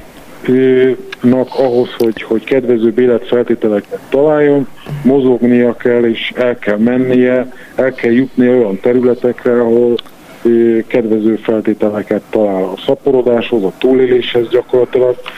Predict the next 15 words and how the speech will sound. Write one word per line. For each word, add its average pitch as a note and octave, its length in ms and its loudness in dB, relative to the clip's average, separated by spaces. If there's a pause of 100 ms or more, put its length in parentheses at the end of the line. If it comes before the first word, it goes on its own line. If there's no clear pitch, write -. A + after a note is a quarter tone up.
(260)
Ha D3+ 160 0
a C3 200 -2
növények, C3 580 0 (380)
tehát A2+ 300 -2
a, B2 40 0
itt A#2+ 180 -2
a - 20 0
növényeknél A#2+ 680 0
például A2+ 300 0
a A2 60 2
magterjedésre A2+ 880 0
kell A2 300 0
gondolni, A2 600 0 (540)
ö, A2+ 240 2 (1000)
a, G#2+ 580 0